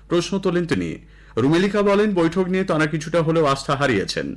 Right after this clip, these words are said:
লাইভ স্ট্রিমিংয়ের যে দাবি বারবার ফ্রন্টের তরফে জানানো হয়েছে, তা এর মাধ্যমে কার্যত সঠিক বলে প্রমাণিত হলো। তবে তারা দাবি দাওয়াগুলি মেল মারফত রাজ্যের মুখ্য সচিব মনোজ পান্থকে পাঠিয়ে দেবেন বলেও তিনি জানান।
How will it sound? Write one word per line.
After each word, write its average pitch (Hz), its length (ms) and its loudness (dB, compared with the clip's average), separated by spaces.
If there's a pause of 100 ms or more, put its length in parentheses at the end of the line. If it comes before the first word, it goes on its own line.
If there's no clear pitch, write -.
(380)
লাইভ 117 240 2
স্ট্রিমিংয়ের 127 480 0
যে 113 160 0
দাবি 117 300 2
বারবার 131 400 0
ফ্রন্টের 131 400 -2
তরফে 139 300 0
জানানো 120 340 0
হয়েছে, 156 480 -4 (640)
তা 123 120 2
এর 156 140 4
মাধ্যমে 180 380 0
কার্যত 196 360 -2
সঠিক 185 420 -2
বলে 170 180 0
প্রমাণিত 123 400 0
হলো। 95 320 -2 (460)
তবে 135 200 4
তারা 156 240 2
দাবি 160 260 2
দাওয়াগুলি 208 460 2
মেল 185 220 2
মারফত 170 420 -2
রাজ্যের 151 280 2
মুখ্য 151 260 -2
সচিব 156 280 -2
মনোজ 139 340 0
পান্থকে 147 520 0 (240)
পাঠিয়ে 131 320 0
দেবেন 202 260 2
বলেও 185 220 0
তিনি 110 220 -2
জানান। 98 340 0